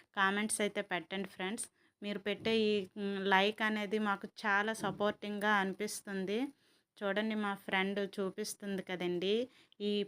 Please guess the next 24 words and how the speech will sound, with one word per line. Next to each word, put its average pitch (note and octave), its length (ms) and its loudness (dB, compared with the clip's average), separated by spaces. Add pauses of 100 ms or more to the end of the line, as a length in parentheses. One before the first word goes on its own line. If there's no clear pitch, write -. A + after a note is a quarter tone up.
(120)
ప్యాకెట్ని, G3 680 0
ఈ F#3+ 120 0
ప్యాకింగ్ని G#3 840 2 (100)
కట్ G3+ 280 0
చేయడానికి G#3 360 0
తనకి F#3+ 320 -2
ఎంతో F#3 280 2
టైమ్ F#3+ 380 -2
పట్టింది. F#3 500 0 (580)
మేమందరం G3+ 580 4
కూర్చొని G#3 1000 -2
ఇది F#3+ 140 2
ఓపెన్ F#3+ 460 2
చేయాలనుకున్నాము. G3 920 2
అందరికీ F#3+ 440 2
చాలా G3+ 500 4
నచ్చింది F#3+ 500 -2
ఇది. F3 220 2 (1300)
మా, G3 220 2 (720)
చూడండి, G3+ 400 -2
ఇది F#3 100 0
కట్ F#3+ 380 -4
చేసి G#3 180 -6 (100)
చూపిస్తాము. F#3+ 840 -6